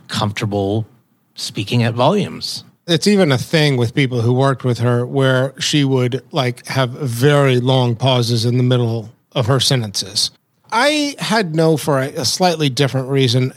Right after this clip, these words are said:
Speaker 2: I think she's got a real infatuation with the written word. This gets back to my strategic argumentation point. I think she just would prefer language be communicated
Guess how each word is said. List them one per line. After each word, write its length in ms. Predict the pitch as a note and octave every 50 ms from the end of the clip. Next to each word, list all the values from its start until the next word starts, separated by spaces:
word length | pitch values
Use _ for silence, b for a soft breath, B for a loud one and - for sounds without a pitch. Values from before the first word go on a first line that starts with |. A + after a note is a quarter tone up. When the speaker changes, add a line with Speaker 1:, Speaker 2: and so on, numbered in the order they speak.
| - -
Speaker 2:
I 140 | E3 F#3+
think 180 | G3 - A#3 G3
she's 220 | - - D3+ C3
got 180 | - D#3 C#3+ C3+
a 60 | C3
real 260 | B2+ C3+ C#3 C3 B2+
infatuation 760 | B2 A#2 - C#3+ C3+ A#2+ - - C3+ B2 A#2+ A2+ - B2+ A#2+
with 140 | A#2 A#2+ A2+
the 80 | - A2
written 420 | G#2 A#2+ B2 A#2 - A2+ G2+ G2
word. 300 | F#2 F2+ E2 - - - b b b b b _
This 180 | - C#3 B2 -
gets 180 | - C#3+ - -
back 220 | D3+ C#3+ C3 B2
to 80 | - C3+
my 320 | C3 B2+ B2 A#2+ A#2 A2+
strategic 560 | A2+ - - D3 A#2+ C#3 C#3+ C3 C#3+ C3+ -
argumentation 760 | C#3+ C3+ C3+ C3+ C#3+ C3+ C3 B2 C#3 C#3+ C#3 C3 - F3 D#3+
point. 560 | C#3+ - - - E3+ F#3 F#3 F#3+ G3+ G#3 B B B B
I 80 | - D#3+
think 160 | D#3+ F#3 E3+
she 120 | - - C#3+
just 200 | C3 C#3+ C3 -
would 260 | F3 D3+ C3+ B2 -
prefer 400 | - D3 C#3 - - D#3 D3 C#3+
language 520 | C3+ C3 C3 B2+ B2+ B2 B2+ A#2+ - A2
be 100 | C3+ C3
communicated 800 | A#2+ - C#3 C#3 C3+ B2+ A#2+ A#2+ - - B2+ A#2+ A#2 A#2 A2 G#2+